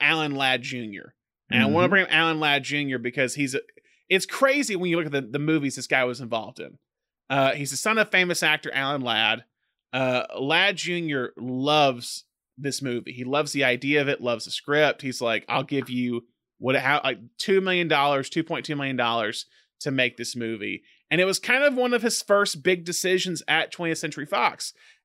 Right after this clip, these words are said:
Speaker 1: And for, to sh-, see what else Ladd did while just at Twentieth Century Fox, he does Phantom of the Paradise, Rocky Horror Picture Show, Alien, Breaking Away,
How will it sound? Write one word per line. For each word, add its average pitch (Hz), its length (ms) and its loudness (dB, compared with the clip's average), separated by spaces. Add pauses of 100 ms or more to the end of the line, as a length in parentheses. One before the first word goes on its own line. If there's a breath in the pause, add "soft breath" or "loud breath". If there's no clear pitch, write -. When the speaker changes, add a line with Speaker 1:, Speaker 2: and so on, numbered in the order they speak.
Speaker 1:
And 185 340 2 (360)
for, 185 180 -10 (260)
to 180 160 0
sh-, - 220 -4
see 214 220 -2
what 202 260 2
else 180 360 0
Ladd 156 380 2
did 156 500 4
while 143 500 4
just 180 400 -2
at 143 180 -4
Twentieth 165 300 -4
Century 135 240 -6
Fox, 131 540 0 (300)
he 151 540 2
does 143 220 0
Phantom 170 220 2
of 185 60 -6
the 185 60 -2
Paradise, 131 600 2 (280)
Rocky 135 300 -2
Horror 180 160 2
Picture 135 300 -4
Show, 113 400 -4 (380)
Alien, 147 720 0 (340)
Breaking 190 380 2
Away, 120 580 0